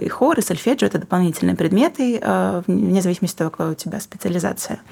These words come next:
И на хоре мне никогда не говорили, что я хорошо пою, но меня ставили в альты, чтобы я делала, а, вот. Я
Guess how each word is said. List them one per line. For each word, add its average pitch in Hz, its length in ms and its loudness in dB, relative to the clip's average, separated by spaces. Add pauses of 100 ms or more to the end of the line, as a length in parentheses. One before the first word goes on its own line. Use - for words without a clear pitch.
(460)
И 202 40 2
на 185 80 4
хоре 269 300 4
мне 214 240 8
никогда 208 260 4
не 185 80 4
говорили, 165 240 2
что - 160 -8
я - 60 -4
хорошо - 240 -6
пою, 175 360 0 (140)
но 180 100 4
меня 180 200 4
ставили 170 320 0
в 156 60 0
альты, 160 420 -2 (100)
чтобы 156 280 -2
я 156 100 2
делала, 151 420 0 (320)
а, 143 680 2 (420)
вот. - 420 -4 (240)
Я 160 540 0